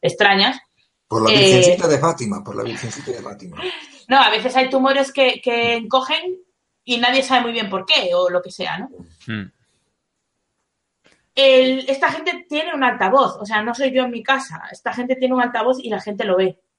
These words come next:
Speaker 1: No sé si me seguís por dónde voy.
Speaker 3: Sí, ¿y qué
Speaker 1: Es,
Speaker 3: van a
Speaker 1: estamos
Speaker 3: hacer? ¿Qué más,
Speaker 1: vemos
Speaker 3: qué
Speaker 1: cosas
Speaker 3: más
Speaker 1: que casi
Speaker 3: gente?
Speaker 1: no lo quiero ni enunciar, pero, <laughs>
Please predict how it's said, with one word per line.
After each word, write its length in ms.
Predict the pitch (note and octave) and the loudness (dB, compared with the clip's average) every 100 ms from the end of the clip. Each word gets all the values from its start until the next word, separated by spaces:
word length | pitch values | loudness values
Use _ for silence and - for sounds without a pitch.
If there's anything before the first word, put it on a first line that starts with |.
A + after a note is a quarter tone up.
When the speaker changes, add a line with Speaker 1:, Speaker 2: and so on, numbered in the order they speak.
| _ _ _ _ | _ _ _ _
Speaker 1:
No 160 | F#3+ G#3 | -6 -6
sé 140 | G3+ | -6
si 200 | G#3+ A3 | -8 -6
me 240 | G#3 G3+ G3+ | -4 -4 -6
seguís 420 | G3 G3 G3 F#3+ | -4 -2 -2 -4
por 140 | F3+ | -2
dónde 240 | F3+ F3+ F3+ | -2 0 2
voy. 220 | F#3 F3+ - _ | 2 -2 -10 _
Speaker 3:
Sí, 180 | - - G#2 - | -10 -4 -4 -4
¿y 280 | C4+ - A2+ | -8 -6 -6
qué 300 | - A#2+ A2+ | -2 2 4
Speaker 1:
Es, 80 | A2+ | 4
Speaker 3:
van 180 | C3+ | 2
a 60 | C#3+ | 2
Speaker 1:
estamos 20 | |
Speaker 3:
hacer? 340 | B2+ D#3+ F3+ - | 2 2 2 0
¿Qué 100 | C3+ | -4
más, 200 | C#3 D#3 | -4 -4
Speaker 1:
vemos 120 | - - | -6 -8
Speaker 3:
qué 80 | C#3 | -4
Speaker 1:
cosas 160 | - D#3+ | -4 -2
Speaker 3:
más 140 | F3 | -6
Speaker 1:
que 60 | - | -2
casi 220 | - - | -2 2
Speaker 3:
gente? 120 | C4 | 4
Speaker 1:
no 80 | C4 | 4
lo 60 | B3+ | 4
quiero 200 | C4 C4 | 0 0
ni 180 | A#3+ G#3+ | -2 -10
enunciar, 560 | G3 _ - G3+ - - _ _ _ _ - | -18 _ 0 0 0 -6 _ _ _ _ 2
pero, 240 | A3 G#3+ | 4 4
<laughs> 1000 | B3+ - - - _ - G#3+ G3 G3 F#3 | 2 0 -6 -14 _ -14 -10 -10 -10 -14